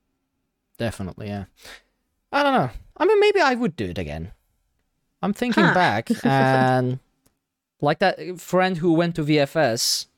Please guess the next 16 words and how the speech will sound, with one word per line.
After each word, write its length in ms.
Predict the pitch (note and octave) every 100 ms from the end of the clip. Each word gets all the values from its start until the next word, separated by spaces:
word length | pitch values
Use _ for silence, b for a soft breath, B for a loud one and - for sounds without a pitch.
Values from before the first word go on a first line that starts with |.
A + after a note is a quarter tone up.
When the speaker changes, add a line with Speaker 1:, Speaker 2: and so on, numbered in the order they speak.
| _ _ _ _ _ _ _ _ _
Speaker 1:
he 160 | F#3+
is 120 | G3
now 140 | F3 D3+
one 140 | C3+
of 100 | C3
my 100 | C3
closest 460 | B2 C3 A#2 G#2+ -
friends, 580 | - F2+ G#2 - - - -
and 380 | A#2+ A#2+ A#2+ G3
Speaker 2:
Mm-hmm. 80 |
Speaker 1:
I've 120 | A#3+ C3+
been 120 | C#3+
trying 420 | - - A3+ D4+
to 100 | G3+
convince 440 | - E3 D#3 D3+
the, 200 | - C3+